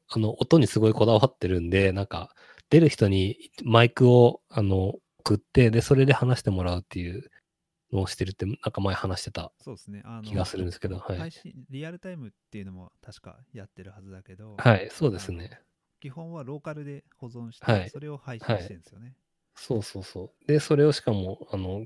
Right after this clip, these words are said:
Speaker 1: ちゃんと編集してノイズ切って、で、お互いの編集、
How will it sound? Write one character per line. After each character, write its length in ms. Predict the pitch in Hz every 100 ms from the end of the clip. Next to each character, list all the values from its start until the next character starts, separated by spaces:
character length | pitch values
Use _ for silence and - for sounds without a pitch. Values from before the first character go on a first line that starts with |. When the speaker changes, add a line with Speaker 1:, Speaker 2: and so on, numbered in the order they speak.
| -
Speaker 1:
ち 80 | -
ゃ 40 |
ん 60 | 107
と 180 | 104 117
編 200 | - 104
集 180 | -
し 80 | 110
て 100 | 117
ノ 180 | 107 101
イ 40 |
ズ 140 | 98 104
切 140 | -
っ 20 | - _
て、 440 | 131 123 - - _ _
で、 280 | 110 104 117 _ _ _ _ _
お 100 | -
互 320 | 120 107 104
い 20 |
の 80 | 98
編 180 | - 98
集、 300 | - 101 98